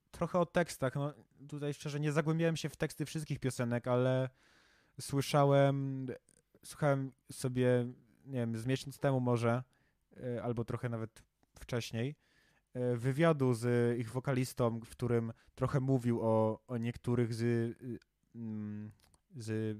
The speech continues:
singli. E, i, i w-, naprawdę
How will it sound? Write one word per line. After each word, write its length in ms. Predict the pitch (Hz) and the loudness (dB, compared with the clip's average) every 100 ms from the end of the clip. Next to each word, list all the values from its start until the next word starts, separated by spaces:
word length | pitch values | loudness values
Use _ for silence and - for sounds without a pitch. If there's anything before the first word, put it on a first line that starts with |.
| 113 | -10
singli. 460 | - 123 107 104 165 _ _ _ _ _ _ _ _ _ _ _ _ - | -6 -2 0 0 -2 _ _ _ _ _ _ _ _ _ _ _ _ -10
E, 40 | 123 123 123 123 123 123 123 - | -6 -2 0 0 0 -2 -6 -4
i, 220 | 139 151 | -4 -2
i 220 | 170 185 185 | -2 -2 -2
w-, 340 | - - 151 | -10 -10 -6
naprawdę 320 | 175 202 226 | -4 0 0